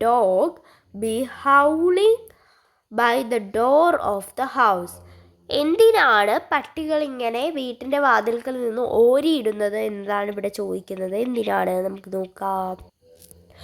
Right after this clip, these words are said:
എന്തുകൊണ്ടാണ്? It loved to be out by the light of the moon. ഇവിടെ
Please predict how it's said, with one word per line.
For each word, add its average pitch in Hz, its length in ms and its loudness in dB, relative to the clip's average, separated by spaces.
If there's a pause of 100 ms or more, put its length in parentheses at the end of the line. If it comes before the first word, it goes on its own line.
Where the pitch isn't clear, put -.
(440)
എന്തുകൊണ്ടാണ്? 240 960 2 (640)
It - 240 -10 (300)
loved 349 480 6 (160)
to 403 60 4 (120)
be 294 120 0 (420)
out 370 340 4 (200)
by 262 120 4 (140)
the 240 80 0 (220)
light 285 420 0 (100)
of 294 80 2 (120)
the 247 80 -4 (120)
moon. 240 300 -2
ഇവിടെ 233 200 -2